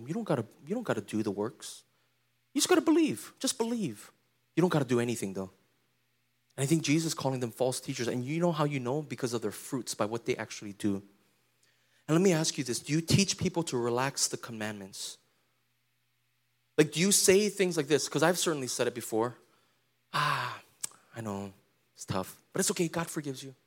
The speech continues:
It's okay, it's okay." Or maybe somebody struggles, is struggling with an addiction or something, and you're like, "Ah,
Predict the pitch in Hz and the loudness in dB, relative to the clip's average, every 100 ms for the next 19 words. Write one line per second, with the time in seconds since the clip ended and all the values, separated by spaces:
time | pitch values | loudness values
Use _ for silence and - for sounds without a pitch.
0 | _ - 220 180 147 - _ _ _ _ | _ -8 -8 -10 -14 -18 _ _ _ _
1 | _ _ _ _ _ _ _ _ _ _ | _ _ _ _ _ _ _ _ _ _
2 | - 175 180 175 185 190 180 170 - 165 | 10 12 12 10 10 8 10 8 8 8
3 | 170 165 151 - 160 165 151 147 131 139 | 8 6 4 6 6 6 4 4 4 4
4 | - 156 151 143 143 151 135 123 117 - | 4 0 0 -2 -4 -2 -2 -2 -2 -4
5 | - 123 | -6 -6